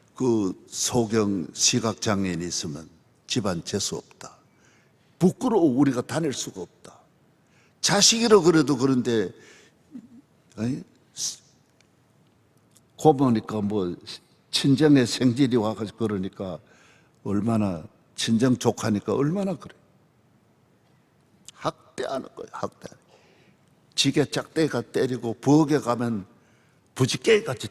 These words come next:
때리고, 매일 종기를 맞았다는 거예요. 죽으라고, 귀신이 잡아가라고. 상녀 보관하는 데가 있어요. 시골에는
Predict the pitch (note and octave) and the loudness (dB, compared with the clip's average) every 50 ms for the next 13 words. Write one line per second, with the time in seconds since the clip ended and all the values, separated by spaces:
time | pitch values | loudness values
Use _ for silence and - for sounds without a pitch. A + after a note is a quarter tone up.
0 | _ - - A#2+ A#2+ - G2 - - _ - A#1 A1 - - _ _ _ _ - | _ -8 -6 -6 -6 -6 -10 -14 -16 _ -18 -18 -18 -20 -20 _ _ _ _ -10
1 | - - - - - G4 - - - - - F#3+ G3 - - F4 D#4+ D4 B3+ B2+ | -6 -6 -6 -6 -6 -8 -8 -6 0 2 4 4 4 2 2 2 2 2 2 0
2 | A2+ G#2 B2 A#2+ - - - - - - - - _ _ _ _ _ _ _ _ | 0 0 0 -4 -4 -6 -10 -14 -14 -14 -18 -20 _ _ _ _ _ _ _ _
3 | _ _ _ _ _ _ _ _ _ _ _ _ _ _ _ _ _ - - E3 | _ _ _ _ _ _ _ _ _ _ _ _ _ _ _ _ _ -2 0 2
4 | D#3+ D#3 C#3+ C3+ B2+ A#2+ - - D3+ C#3+ C3 A2+ F2+ - - - _ _ _ _ | 2 2 2 2 0 -2 -2 -4 -4 -2 -2 -2 -4 -8 -12 -20 _ _ _ _
5 | _ _ - E3+ F3 D3+ - E3+ F#3+ F3+ F#3 F3 D#3+ D#3 D3 D3 C#3+ C3+ - - | _ _ 0 2 4 4 4 2 2 2 2 2 2 4 4 4 4 4 2 2
6 | D3+ D3 C3+ C#3+ A2 A3 A#2+ A2+ A2 G2 - - B2 B2+ A#2+ - - - _ _ | 0 2 4 2 4 2 2 0 0 -2 -4 -4 -4 -4 -4 -4 -6 -10 _ _
7 | _ _ _ _ _ _ _ _ _ _ _ _ _ _ _ _ _ _ _ _ | _ _ _ _ _ _ _ _ _ _ _ _ _ _ _ _ _ _ _ _
8 | _ _ _ _ - - - - C3 D#3 E3 E3+ F3+ F#3+ F#3+ F#3+ F#3+ G3+ - - | _ _ _ _ -8 -6 -4 0 2 2 4 4 4 4 4 2 2 2 0 0
9 | - - - - - - _ _ _ _ _ _ _ _ _ _ _ _ _ _ | -2 -4 -8 -12 -16 -18 _ _ _ _ _ _ _ _ _ _ _ _ _ _
10 | _ _ _ _ _ _ _ _ - C3+ C3 C#3 C#3+ C#3+ C3+ C3+ C3+ C3+ A#2 A#2+ | _ _ _ _ _ _ _ _ 0 0 2 2 4 4 4 6 6 6 4 4
11 | A2 G2+ G2 F2+ - F#2+ F2 - - - C3+ A#2 A2+ A#2 A2 A2 A2 A2+ A#2 G#2+ | 2 2 0 -2 -4 -6 -2 0 2 4 4 2 2 2 0 0 0 -2 -2 -4
12 | F#2+ | -6